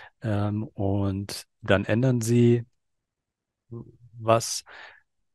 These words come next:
irgendwie basierend darauf, ähm, wie gut es denn jetzt, äh, schon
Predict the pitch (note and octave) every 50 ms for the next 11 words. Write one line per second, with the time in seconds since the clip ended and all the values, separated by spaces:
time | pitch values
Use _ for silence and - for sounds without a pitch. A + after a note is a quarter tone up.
0 | _ _ _ - A#2 A#2 A#2 A2+ G#2+ G#2+ G#2+ A2 A2 G#2+ A2 A#2 A2+ G#2 G2 A2
1 | A2 G#2 G2 - A2 G#2 G#2+ G#2 G#2+ G#2+ G#2+ G#2 G2+ - - - - - A2 G2+
2 | G2 G2+ G2+ F#2+ F#2+ G2 - - A2+ G#2+ G#2+ G#2 G2 - - G2+ G2+ G2 G2 G2
3 | G#2 A2 - - G#2+ G2 F#2 - - - - - - - G2+ F#2+ F#2+ G2 G2+ -
4 | - - - G#2 F#2 F#2 F#2 F2+